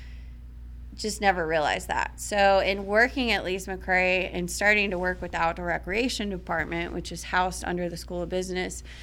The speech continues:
you know, we just really realized how many students were working here and had really a vested interest in the industry. And then,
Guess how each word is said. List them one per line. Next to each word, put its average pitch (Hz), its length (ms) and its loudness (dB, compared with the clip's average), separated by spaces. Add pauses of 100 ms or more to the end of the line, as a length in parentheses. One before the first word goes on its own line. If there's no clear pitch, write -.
(200)
you 202 80 -4
know, 196 60 -2
we 214 180 0
just 269 180 0
really 185 220 4
realized 185 480 4
how 180 180 -2
many 202 160 0
students 185 500 0
were 156 160 -2
working 165 360 2
here 151 340 -2 (320)
and 175 120 -2
had 202 300 6
really 185 260 2
a 175 40 0
vested 175 460 0
interest 175 520 0
in 170 140 -6
the - 60 -8
industry. 202 720 -2 (380)
And 202 160 -2
then, 202 400 2